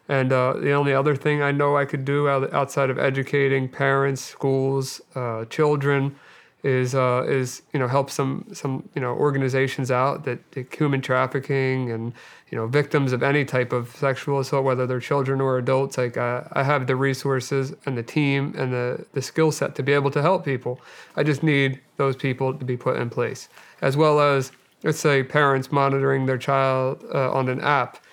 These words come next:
You know, I have some ideas in my head for apps, but I don't wanna plug a specific app if I don't know if it's great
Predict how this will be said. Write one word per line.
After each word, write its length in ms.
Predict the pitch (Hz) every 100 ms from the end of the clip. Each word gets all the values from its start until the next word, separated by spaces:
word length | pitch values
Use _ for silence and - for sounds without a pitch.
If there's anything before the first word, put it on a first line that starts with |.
| - - -
You 40 |
know, 80 | 131
I 80 | 135
have 360 | 147 156 143 -
some 200 | - 147
ideas 420 | 123 123 131 127 127
in 60 |
my 100 | 127
head 220 | 120 127 127
for 140 | 131
apps, 260 | 120 127 -
but 100 | 143
I 100 | 139
don't 140 | 156
wanna 180 | 147 135
plug 380 | 123 - 131 127
a 80 | 131
specific 500 | - 131 - 127 120
app 300 | 131 135 139
if 120 | 135
I 60 | 135
don't 160 | 135 135
know 180 | 131 131
if 120 | 123
it's 100 | 120
great 480 | - 127 123 131 160